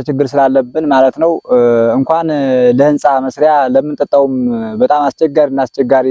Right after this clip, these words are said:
ስለሆነ ማለት ነው እየሄድን በገደል ቦታ ነው የምንቀዳው። ግን አሁን ለቤተክርስቲያኑ አማራጭ ውሃ የሚመጣበት ቦታ ስለሌለ አማራጭ ስናጣ ይኸው የምታዩት ይሄንን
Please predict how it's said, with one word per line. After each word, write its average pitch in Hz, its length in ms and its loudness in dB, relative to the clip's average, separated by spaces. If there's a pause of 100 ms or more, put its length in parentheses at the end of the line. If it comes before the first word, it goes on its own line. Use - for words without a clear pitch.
ስለሆነ 127 380 0
ማለት 127 280 0
ነው 160 120 0 (680)
እየሄድን 160 320 2
በገደል 156 300 0
ቦታ 151 220 2
ነው 143 100 -4
የምንቀዳው። 143 520 0
ግን 151 180 0
አሁን 175 280 0
ለቤተክርስቲያኑ 151 600 0 (100)
አማራጭ 156 520 0
ውሃ 143 160 2
የሚመጣበት 139 460 0
ቦታ 143 180 0
ስለሌለ 139 340 0 (120)
አማራጭ 143 340 2
ስናጣ 143 300 0 (640)
ይኸው 151 140 2
የምታዩት 151 440 0
ይሄንን 151 340 2